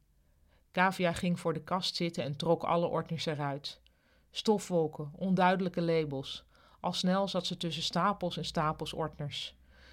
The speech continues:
Sommige stonden er, gezien de stickers op de rug, al sinds negentien vijfennegentig. Zouden die ongezien weg kunnen?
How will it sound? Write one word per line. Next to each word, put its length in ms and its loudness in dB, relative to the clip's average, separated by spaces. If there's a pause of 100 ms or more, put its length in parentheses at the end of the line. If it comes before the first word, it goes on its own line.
(120)
Sommige 460 4
stonden 400 0
er, 200 4
gezien 300 4
de 80 2
stickers 400 -2
op 140 -4
de 80 -2
rug, 380 -2 (280)
al 100 -2
sinds 240 0
negentien 400 0
vijfennegentig. 1040 -4 (500)
Zouden 320 4
die 160 0
ongezien 520 6
weg 240 4
kunnen? 360 -4